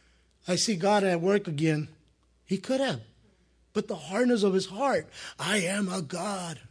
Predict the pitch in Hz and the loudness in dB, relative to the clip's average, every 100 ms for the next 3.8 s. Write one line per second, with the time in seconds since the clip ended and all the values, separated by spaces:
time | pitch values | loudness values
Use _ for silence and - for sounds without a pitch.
0 | - 214 214 202 185 - 196 185 185 156 | -10 -6 -2 -2 -4 -10 -8 -8 -8 -6
1 | 160 165 _ _ _ _ _ _ _ _ | -6 -8 _ _ _ _ _ _ _ _
2 | - 156 175 190 202 190 - 175 196 180 | -6 -2 0 0 -2 -2 0 4 6 6
3 | 170 135 160 160 147 139 135 120 | 4 2 -2 -2 -6 -8 -10 -14